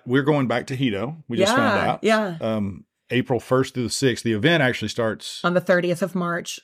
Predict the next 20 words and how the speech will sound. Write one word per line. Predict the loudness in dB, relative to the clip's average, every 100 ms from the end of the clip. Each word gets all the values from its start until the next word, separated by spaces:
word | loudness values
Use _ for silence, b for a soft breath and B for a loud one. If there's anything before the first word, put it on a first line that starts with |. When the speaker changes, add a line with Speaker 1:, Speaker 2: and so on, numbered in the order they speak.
| _
Speaker 1:
This | -8 -6
is | -6
Casual | -2 0 2 2 0
Swingers | 0 0 2 2 0
Week. | -2 -2 -4
Speaker 2:
Yeah. | -6 -6 -2
Speaker 1:
Uh, |
Mickey | -2 0 0
and | 0
Mallory, | 2 4 4 4
our | 4 2
friends, | 0 0 0 0
and | -2 0
they, | 0 -2
they | -2 -2
do, | 0 0 2
uh, | 0 -2 -4
exceptional. | -4 -4 -2 -2
They | 0 0
were, | 2 0